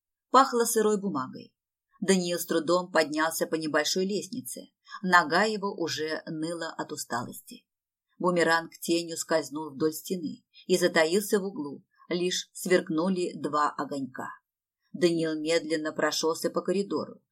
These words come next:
осознавая, что его прекрасно слышно. Стук трости разносился по всему зданию и множил слабые эхо.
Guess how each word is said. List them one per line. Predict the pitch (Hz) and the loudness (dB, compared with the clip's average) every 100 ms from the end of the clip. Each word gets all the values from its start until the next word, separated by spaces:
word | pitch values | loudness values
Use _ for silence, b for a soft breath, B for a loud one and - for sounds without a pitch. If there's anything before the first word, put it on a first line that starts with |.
| B B | B B
осознавая, | 185 202 185 196 202 214 190 147 | 0 0 0 0 0 -2 -4 -4
что | - 147 | -4 -4
его | 147 147 | -4 -6
прекрасно | - 147 147 143 - 156 | -6 -4 -2 -2 -4 -8
слышно. | - 190 - 202 196 _ _ _ _ | -6 -6 -6 -12 -14 _ _ _ _
Стук | - - 170 - | -8 0 0 0
трости | 165 190 220 - 214 - | 0 0 0 -4 -4 0
разносился | 175 156 151 151 170 190 190 | 2 4 2 0 0 0 0
по | 196 175 | -2 -2
всему | - 156 156 | -2 -4 -4
зданию | 139 151 120 - - - _ B B B | -4 -4 -4 -10 -18 -20 _ B B B
и | 190 | 2
множил | 175 165 175 170 175 170 | 2 0 0 -2 -6 -6
слабые | - 165 151 147 156 156 | -4 0 2 0 -2 -6
эхо. | - 139 - - | -6 -8 -8 -14